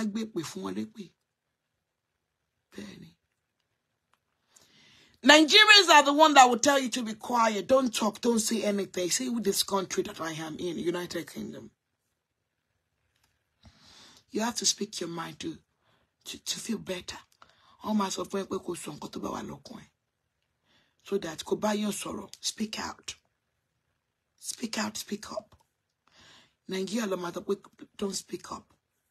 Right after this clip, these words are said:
Keep quiet. Gbé mi. Lizzy,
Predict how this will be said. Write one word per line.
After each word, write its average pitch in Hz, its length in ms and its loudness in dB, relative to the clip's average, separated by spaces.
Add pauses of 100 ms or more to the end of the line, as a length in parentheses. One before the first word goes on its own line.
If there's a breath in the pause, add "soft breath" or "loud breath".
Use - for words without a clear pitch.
Keep - 180 -16
quiet. - 440 -18 (1080)
Gbé 185 240 0
mi. 156 160 -12 (3750)
Lizzy, 208 380 -6